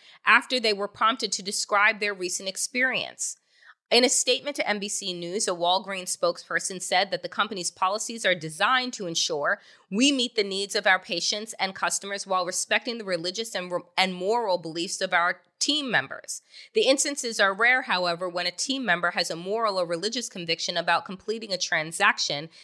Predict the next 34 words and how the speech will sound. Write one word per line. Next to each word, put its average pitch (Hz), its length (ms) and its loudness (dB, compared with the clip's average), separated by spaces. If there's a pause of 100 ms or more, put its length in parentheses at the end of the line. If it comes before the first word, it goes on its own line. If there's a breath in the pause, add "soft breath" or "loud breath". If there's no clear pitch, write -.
they 214 160 6
are 202 120 6
required 185 640 2
to 185 100 -6
refer 175 480 0 (200 soft breath)
the 202 100 2
customer 196 460 -2
to 196 180 -2
another 202 420 2
employee 160 680 -2
or 180 140 0
manager 170 460 0
on 165 240 -2
duty 214 280 -8
who 202 120 -12
will 180 160 -4
complete 170 420 -10
the 165 80 -10
transaction, 165 800 -2 (260 soft breath)
which 208 180 6
is, 226 200 0
which 226 280 0
is 240 160 -2
what 196 280 0
occurred 175 560 0
in 180 220 -10
this 165 180 -2
statement. - 560 -4 (420 soft breath)
This 523 280 8
is 277 200 2
absolute 185 680 2
bullshit 165 560 2
and 160 240 -2
mayhem, 143 520 -2